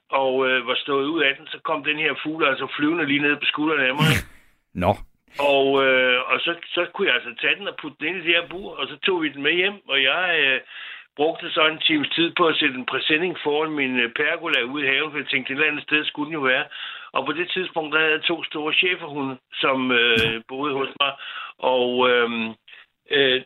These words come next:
Speaker 1: så blev fuglen så sat ud på den her pergola, og der kunne den så flyve frem og tilbage, og jeg satte nogle grene op og noget, den kunne sidde på.
Speaker 2: Mm.
Speaker 1: Og jeg fik en, en balje vand ud, hvor den kunne, øh,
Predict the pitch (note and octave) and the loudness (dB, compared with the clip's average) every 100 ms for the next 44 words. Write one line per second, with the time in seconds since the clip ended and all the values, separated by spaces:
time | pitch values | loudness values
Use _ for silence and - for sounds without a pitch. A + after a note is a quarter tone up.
0 | - - - E3+ E3 - D#3 D3 - E3 | -8 -6 0 0 0 -4 0 0 0 -2
1 | E3 D3+ E3 - D3+ D#3+ E3+ D#3 D3+ E3 | -2 0 0 2 2 0 -2 -2 -2 0
2 | D#3 B2+ D3+ D#3 E3 D#3+ C3+ C3+ C3 D#3 | -2 0 0 0 0 0 2 0 0 -2
3 | F3 D3 C3+ D3+ - D#3+ C#3+ - C#3 D3+ | -2 -6 -4 -6 -2 -2 0 0 -2 -4
4 | D3+ A#2+ B2+ C3+ D3 B2 A2+ C3 C3+ B2+ | -8 0 2 4 2 0 -2 -4 -2 -6
5 | A2 B2+ B2+ C#3+ B2 B2+ B2+ C3+ C3+ A2 | -2 0 0 0 -2 0 -2 -2 -6 -6
6 | A#2 C#3+ C#3 C#3 - A#2+ A#2+ B2 C3+ - | 0 0 0 -6 -4 0 2 2 -4 -10
7 | C#3 C3 - C#3+ C#3+ B2+ A2+ A#2+ A#2+ B2 | -8 -6 -4 -4 -2 -2 -2 -4 -4 -6
8 | A#2 A#2+ A#2+ A#2 B2+ D3 B2+ C3+ C3+ C3+ | -2 0 0 0 0 -2 -4 -2 -2 -4
9 | C3 A#2 - B2+ A#2 A2+ A2+ A2 | -6 -8 -4 -2 0 2 2 2